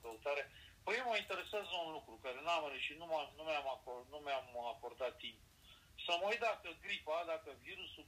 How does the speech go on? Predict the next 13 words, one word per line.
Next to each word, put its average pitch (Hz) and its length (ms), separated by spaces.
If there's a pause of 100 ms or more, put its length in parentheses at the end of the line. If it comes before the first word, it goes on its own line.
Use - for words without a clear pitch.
gripal 131 420 (340)
are 190 140 (140)
la 160 140
suprafață 170 540 (140)
proteina 147 440 (220)
S. - 20 (3500)
Că - 120
nu 240 160
știu - 220
ce 220 180
proteină 202 500 (160)
are, 185 160 (920)
uh, 156 380